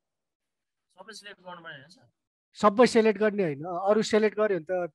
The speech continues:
Speaker 2: दा भिन्सी त्यो hang भइहाल्छ नि, त्यो चाहिँदैन क्या अरू फुटेजहरू। तिम्रो यो जुन यो के अरे, अ,
Speaker 1: अँ।
Speaker 2: यो देखाएको छ नि तिम्रो यतापट्टिको
Speaker 1: सुरु
Speaker 2: क्या,
Speaker 1: सर।
Speaker 2: डट, अ, आर थ्री डी भन्ने फाइल चाहिँ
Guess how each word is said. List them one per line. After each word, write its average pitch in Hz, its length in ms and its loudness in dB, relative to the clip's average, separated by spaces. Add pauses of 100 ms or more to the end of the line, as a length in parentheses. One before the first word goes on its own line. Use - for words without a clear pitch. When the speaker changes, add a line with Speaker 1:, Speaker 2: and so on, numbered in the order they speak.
Speaker 2:
दा 185 180 2
भिन्सी 180 440 -4
त्यो 180 200 -2
hang 147 260 -4
भइहाल्छ 165 340 -2
नि, 160 140 -10
त्यो 170 120 -8
चाहिँदैन 175 420 -2
क्या 190 180 -2
अरू 165 140 -8
फुटेजहरू। 127 500 -18 (960)
तिम्रो 214 200 0
यो 226 160 6
जुन 208 240 0
यो 214 480 2
के 208 80 0
अरे, 208 300 2 (380)
अ, 156 40 -12
Speaker 1:
अँ। 151 480 0 (1080)
Speaker 2:
यो 220 60 2
देखाएको 202 480 2
छ - 100 -12
नि 214 360 -2
तिम्रो 185 520 0 (760)
यतापट्टिको 202 460 4
Speaker 1:
सुरु 190 100 -6
Speaker 2:
क्या, 220 140 4
Speaker 1:
सर। - 280 -8 (440)
Speaker 2:
डट, 196 560 2
अ, 165 340 -4 (100)
आर 208 220 4
थ्री 208 240 -4
डी 214 140 -2
भन्ने 160 260 -6
फाइल 175 240 0
चाहिँ 180 280 -2